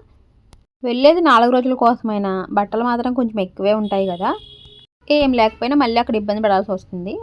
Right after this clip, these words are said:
So అందుకని చెప్పి చూసుకొనే పెట్టుకుంటున్నాను, ముందు రెడీగా పెట్టేసుకున్నాను ఇద్దరు బట్టలు, అలాగే నావి కూడా. తర్వాత మడత పెట్టేసుకొని ఇంక సర్దేసుకుంటున్నాను. పిల్లల్ని ఇప్పుడే పంపించేస్తానండి, పొద్దున్న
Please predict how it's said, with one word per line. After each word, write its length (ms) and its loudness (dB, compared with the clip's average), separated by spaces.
So 40 -6
అందుకని 480 -6
చెప్పి 480 -6
చూసుకొనే 440 0
పెట్టుకుంటున్నాను, 680 2
ముందు 260 -2
రెడీగా 340 0
పెట్టేసుకున్నాను 640 -4
ఇద్దరు 240 -4
బట్టలు, 320 -4
అలాగే 380 -2
నావి 320 0
కూడా. 340 -2
తర్వాత 320 4
మడత 260 0
పెట్టేసుకొని 400 -4
ఇంక 100 -6
సర్దేసుకుంటున్నాను. 840 -2
పిల్లల్ని 420 2
ఇప్పుడే 240 2
పంపించేస్తానండి, 1120 0
పొద్దున్న 500 -4